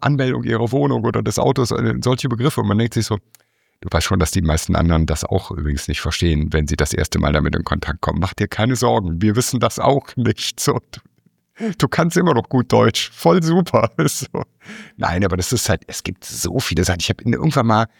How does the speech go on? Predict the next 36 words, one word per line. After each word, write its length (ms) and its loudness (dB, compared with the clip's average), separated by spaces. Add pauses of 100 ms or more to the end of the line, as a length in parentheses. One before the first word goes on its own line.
(340)
äh, 400 0
äh, 60 2
aus 180 -2
Interesse, 840 2
ach, 180 -14
keine 200 -20
Ahnung, 200 -2
wie 80 2
man 140 2
so 140 2
in 100 4
der 120 2
Wikipedia 460 0
mal 440 0 (140)
rechts 260 -2
falsch 260 -2
abbiegt 480 -2
oder 160 2
links, 280 2 (480)
äh, 80 4
äh, 440 -2
in 100 0
so 120 2
Mineralogie-Themen 1600 0
gelandet. 600 0 (1400)
Die 220 0
haben 220 0
eine 160 2
Sprache 420 0
aus 160 0
dem 100 2
Bergbau 440 2
und 160 -2
sonstigen 360 -2
Sachen, 360 -2
das, 120 -2